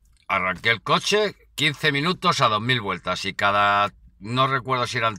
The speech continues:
tres o cuatro minutos, le pegaba varios acelerones. Después de eso, te metías, eh, como era, quince minutos en carretera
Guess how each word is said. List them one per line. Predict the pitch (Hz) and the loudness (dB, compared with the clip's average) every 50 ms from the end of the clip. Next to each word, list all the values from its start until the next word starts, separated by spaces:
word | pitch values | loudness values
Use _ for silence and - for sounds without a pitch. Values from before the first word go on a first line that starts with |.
| - | -6
tres | - 135 135 131 120 - | -4 -2 0 0 0 -2
o | 117 104 | -4 -6
cuatro | 90 113 131 135 127 139 135 | -4 -2 -2 -2 -2 -2 -4
minutos, | 131 139 151 175 160 - 208 220 202 - - _ _ - - - - - - - | -4 -2 -2 -4 -2 0 0 0 0 -4 -10 _ _ -20 -20 -20 -20 -20 -20 -14
le | - 104 107 110 | -4 -2 -2 0
pegaba | 92 110 110 127 143 147 131 | 2 4 6 8 8 8 8
varios | 95 107 123 127 117 98 98 | 8 6 4 6 4 0 -4
acelerones. | 95 - 98 90 85 85 80 85 120 165 98 - - - - - - - - - _ - - - - _ _ _ - - - - - _ _ - - - _ _ - - _ - | -6 -8 -8 -6 -6 -4 -4 -4 -4 -6 -8 -12 -16 -20 -20 -20 -20 -20 -20 -20 _ -20 -20 -20 -20 _ _ _ -20 -20 -20 -20 -20 _ _ -20 -20 -20 _ _ -20 -20 _ -20
Después | - 82 107 104 104 - - 131 135 147 147 | -10 -6 -4 -4 -4 -2 -2 0 2 2 4
de | 156 175 | 4 4
eso, | 185 - - 208 220 226 214 | 4 4 4 4 4 2 2
te | - - - 107 | -2 -6 -8 -8
metías, | 101 107 107 - 135 147 156 165 - - - - | -6 -8 -6 0 2 4 4 4 2 0 -8 -6
eh, | - 107 107 104 104 104 101 101 95 | -4 -2 -2 0 0 -2 -2 -2 -4
como | - 123 110 110 | -6 -8 -4 -2
era, | 131 147 170 180 165 - | -2 0 0 0 -2 -2
quince | - - 143 156 151 - - 160 | -6 -8 -8 -8 -8 -6 -6 -4
minutos | 143 143 151 165 - 151 131 - | -4 -4 -4 -4 -6 -6 -6 -6
en | 139 120 | -6 -4
carretera | 92 123 117 120 110 - 147 160 175 170 160 143 127 117 107 104 98 90 85 | -2 -2 -2 -2 -2 -2 2 4 6 6 6 4 2 2 0 -2 -2 -4 -8